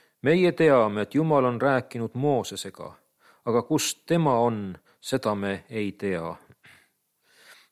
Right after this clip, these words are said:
Ja, eh, nägijaks saanu sõnakus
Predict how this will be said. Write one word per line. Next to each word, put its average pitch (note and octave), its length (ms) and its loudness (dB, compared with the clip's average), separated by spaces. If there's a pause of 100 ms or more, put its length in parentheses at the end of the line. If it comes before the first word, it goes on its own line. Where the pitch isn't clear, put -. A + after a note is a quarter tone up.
Ja, G#2+ 400 2 (580)
eh, G#2 380 -6 (840)
nägijaks B2+ 600 -2
saanu A#2 460 0 (400)
sõnakus - 800 -2